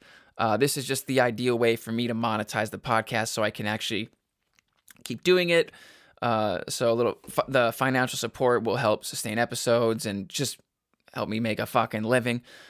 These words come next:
Uh, 'cause I wanna make a living doing this and doing music and doing other forms of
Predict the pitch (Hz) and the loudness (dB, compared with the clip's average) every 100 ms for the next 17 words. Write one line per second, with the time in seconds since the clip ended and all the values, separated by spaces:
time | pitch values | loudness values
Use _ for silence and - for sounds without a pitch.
0 | - _ - 117 110 - 127 120 123 113 | -20 _ 0 2 2 0 2 4 4 0
1 | 120 131 123 127 135 123 120 113 - _ | 2 2 2 0 2 2 0 -4 -10 _
2 | - 131 208 214 - - - 127 117 123 | -4 2 4 4 -2 -6 -2 -2 0 -2
3 | 117 131 135 139 131 - 110 113 117 120 | 0 0 0 0 0 -2 -6 -4 0 2
4 | 117 104 127 117 113 117 | 0 0 -2 -2 0 -4